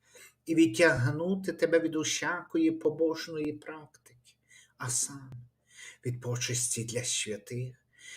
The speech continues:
від побожного розважання моїх мук, від корисних міркувань про гріхи, від пильнування свого серця і від богоугодної постанови в чеснотах прямувати вперед.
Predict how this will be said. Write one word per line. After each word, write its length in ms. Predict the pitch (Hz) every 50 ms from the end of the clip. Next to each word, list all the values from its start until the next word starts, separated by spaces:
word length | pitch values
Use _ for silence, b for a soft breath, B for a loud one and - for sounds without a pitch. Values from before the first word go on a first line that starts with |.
| B B -
від 140 | 151 127 123
побожного 680 | 175 151 127 160 170 180 175 - - 180 170 139 160 156
розважання 920 | 160 156 - - 131 151 139 127 - 156 165 175 180 175 170 165 156 147
моїх 400 | 147 147 143 139 131 120 117 123
мук, 500 | 123 135 160 165 160 - _ - - _ _ _ _ _ _ _ _ _ _ _ _ _ -
від 160 | 123 120 -
корисних 680 | - - 127 127 123 123 120 - - - 120 120 117
міркувань 560 | 120 117 113 - - 120 107 110 117 117 113
про 200 | 110 - - 117
гріхи, 720 | 101 - - 110 95 - - - - - 123 131 - - _ _ _ _ B B B B B B B B -
від 200 | 139 139 127 127
пильнування 840 | 165 156 147 147 151 143 135 139 156 175 170 165 160 160 156 147
свого 380 | - - - 135 147 123 131 127
серця 720 | 123 - - 156 147 143 143 - - - - - - - - _ _ _ _ _ _ _ _ _ _ _ _ _
і 100 | - 147
від 260 | 135 156 139 120 120
богоугодної 880 | - 147 147 147 143 131 117 147 156 165 160 - - 147 151 151 143 139
постанови 1080 | 131 127 - - 131 123 - - - - - - 127 123 131 147 151 147 131 113 95 B B B B B B B B _
в 60 | - -
чеснотах 800 | - 127 120 - - - 123 120 - - - - - - - _
прямувати 600 | - 117 104 104 107 107 101 101 101 - - 104
вперед. 540 | - _ - - - - - - - -